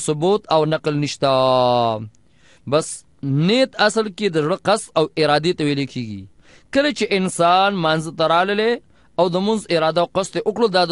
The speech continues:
ده دپاره پوره ده. نو نبی صلی الله علیه وسلم به چې کله مانځه ته ودرېدو، نو کبره، الله اکبر به ورستو. ثم یقول، به وی فرمایل، سبحانک اللهم، پاکی ده تعالی را یا الله.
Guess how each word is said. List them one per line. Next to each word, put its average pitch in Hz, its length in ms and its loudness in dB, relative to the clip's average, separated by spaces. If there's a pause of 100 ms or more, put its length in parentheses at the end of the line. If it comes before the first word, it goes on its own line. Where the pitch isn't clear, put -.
ده 160 100 0
دپاره 143 300 0
پوره 123 220 -4
ده. 98 80 -10 (560)
نو 143 60 0 (100)
نبی 170 200 0 (120)
صلی 185 240 0
الله 160 240 2
علیه 156 160 2
وسلم 160 360 -2 (120)
به 156 80 4 (140)
چې 165 160 -2
کله 170 140 0 (100)
مانځه 151 300 -2
ته 147 120 -4
ودرېدو، 233 460 4 (380)
نو 135 100 -2 (120)
کبره، 165 560 2 (240)
الله 156 280 2 (100)
اکبر 143 300 -2
به 165 100 0
ورستو. 135 400 -4 (640)
ثم 202 280 4
یقول، 180 420 2
به 156 140 0 (100)
وی 170 80 2 (100)
فرمایل، 139 340 -2
سبحانک 147 460 -2
اللهم، 139 600 0 (500)
پاکی 147 300 2
ده 180 120 2
تعالی 170 360 2
را 170 80 4
یا 160 200 4 (160)
الله. 139 500 2